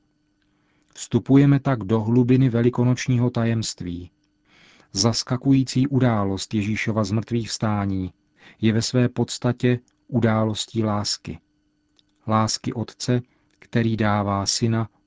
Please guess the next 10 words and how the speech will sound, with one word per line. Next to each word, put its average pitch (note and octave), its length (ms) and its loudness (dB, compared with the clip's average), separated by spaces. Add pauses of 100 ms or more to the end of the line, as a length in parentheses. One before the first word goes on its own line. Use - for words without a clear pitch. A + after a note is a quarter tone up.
pro A2+ 180 0
spásu G#2+ 520 -2
světa. G#2+ 500 -4 (520)
Lásky G2+ 440 -2
Syna, A2 420 -2 (460)
který A2 300 -2
se A2 180 -4
dává A2 600 -2
Otcově G2+ 520 -6
vůli A2 400 -2